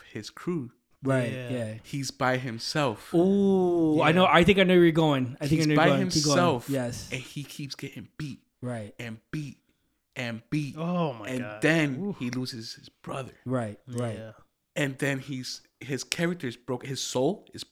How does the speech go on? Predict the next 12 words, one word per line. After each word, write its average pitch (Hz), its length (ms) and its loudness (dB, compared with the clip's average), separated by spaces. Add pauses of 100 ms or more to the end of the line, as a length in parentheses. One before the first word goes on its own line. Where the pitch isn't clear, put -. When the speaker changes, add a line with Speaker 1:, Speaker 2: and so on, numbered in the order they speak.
(140)
Speaker 1:
broken. 131 540 -4
Speaker 3:
Hmm. 123 220 -12 (680)
Speaker 2:
Right. 113 300 -8 (300)
Which 175 160 6
is 175 100 6
the 165 100 6
only 180 160 2
time 175 280 2
you 165 140 2
really 156 180 4
see 147 180 0
Luffy's 143 720 -2